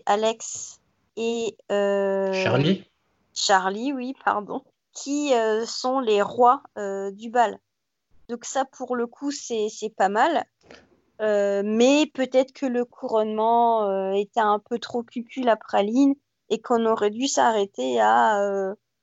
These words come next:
Speaker 1: à justement faire, euh, juste faire passer le message de, bah oui, on peut avoir deux rois, comme on pourrait avoir deux reines,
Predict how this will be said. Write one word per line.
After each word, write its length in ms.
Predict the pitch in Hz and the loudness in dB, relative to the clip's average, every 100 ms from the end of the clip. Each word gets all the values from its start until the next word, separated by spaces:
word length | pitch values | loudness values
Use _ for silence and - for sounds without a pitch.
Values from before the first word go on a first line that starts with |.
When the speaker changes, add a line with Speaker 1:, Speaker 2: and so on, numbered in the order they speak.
| _ _ _ | _ _ _
Speaker 1:
à 140 | - 202 | -4 -2
justement 500 | 233 - 247 240 277 | -4 -6 -4 0 -2
faire, 320 | - 247 220 | -2 -2 0
euh, 260 | 196 190 | 2 0
juste 400 | 208 269 339 - - _ _ | -2 -2 -4 -8 -20 _ _
faire 160 | - - | -6 -4
passer 320 | - 254 - | -2 -4 -4
le 80 | 240 | -6
message 400 | 226 - 254 233 | -4 -4 -6 -6
de, 120 | 214 | -8
bah 200 | 208 226 | 0 0
oui, 180 | 214 226 | 0 -4
on 200 | 226 208 | -4 -6
peut 180 | - 233 | -2 2
avoir 320 | 196 208 214 | 2 2 -2
deux 160 | 202 226 | -2 -2
rois, 420 | 220 214 214 269 _ _ _ _ | 0 0 0 -2 _ _ _ _
comme 220 | 233 226 | -4 -2
on 80 | 214 | -6
pourrait 320 | - 208 220 | -8 -4 -2
avoir 380 | 214 202 196 214 | 2 2 2 -2
deux 180 | 208 247 | -4 0
reines, 380 | 202 226 254 | 2 0 -2